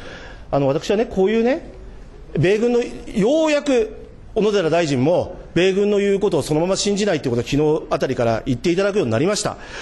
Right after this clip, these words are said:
でね、ようやく昨日言われたら困るんですよ。これまでのことずっとね、本当だったのかと、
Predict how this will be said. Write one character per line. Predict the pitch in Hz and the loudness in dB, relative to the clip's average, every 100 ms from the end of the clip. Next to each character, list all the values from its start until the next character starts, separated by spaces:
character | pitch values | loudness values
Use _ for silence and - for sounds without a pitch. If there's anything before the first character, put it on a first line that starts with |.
| - | -2
で | |
ね、 | 160 233 - - | 0 -2 -6 -2
よ | 170 247 | 2 4
う | 330 | 4
や | 311 | 2
く | 311 | 0
昨 | - | 2
日 | |
言 | 269 294 | 2 4
わ | |
れ | 294 | 4
た | 247 | 2
ら | 156 | 0
困 | 160 285 | 0 2
る | 453 | 4
ん | 196 | 2
で | |
す | 151 | 2
よ。 | 131 107 - - - | 0 -2 -6 -16 -4
こ | 202 | 0
れ | 254 | 4
ま | 294 | 4
で | 320 | 4
の | 214 | 2
こ | 156 | 0
と | |
ず | 127 139 | 0 0
っ | |
と | 175 277 | 0 0
ね、 | 277 453 - - 175 175 - - - | 2 0 -4 -8 -8 -8 -12 -16 -4
本 | 277 359 | 0 0
当 | 349 | 2
だ | 359 | 0
っ | 381 | 2
た | - | 0
の | 202 | 0
か | 160 | 0
と、 | 151 117 - | 0 -2 -4